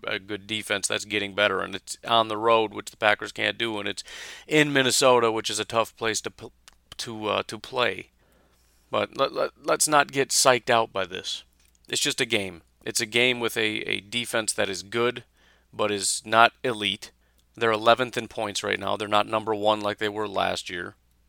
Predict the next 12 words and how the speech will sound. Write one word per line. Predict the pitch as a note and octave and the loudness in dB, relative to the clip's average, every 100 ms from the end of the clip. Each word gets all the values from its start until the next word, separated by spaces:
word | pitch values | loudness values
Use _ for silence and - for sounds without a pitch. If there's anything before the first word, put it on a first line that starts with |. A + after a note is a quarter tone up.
| _ - | _ -6
They | A#2 | 0
don't | A#2+ B2 | 2 2
have | B2+ A#2 G2+ - | 4 4 4 2
top-end | B2+ A2+ A#2 G#2+ - | 4 4 2 -4 -2
talent | A2 G#2 G#2+ - _ _ _ - | 0 0 -2 -8 _ _ _ -2
at | G#2 - _ _ _ - | -2 -2 _ _ _ -8
corner. | A#2+ G2 F#2+ A#2+ _ _ _ _ - | -4 -4 -4 -8 _ _ _ _ -4
Their | A#2 | 2
linebackers | A#2 B2 B2 A#2+ A2+ A2+ G#2+ | 6 6 8 6 6 2 -4
are | |
nothing | G2+ G2+ G2 | -4 -6 -6
special. | F2+ - F#2 - G2+ G2+ | -6 -2 -2 -2 -8 -12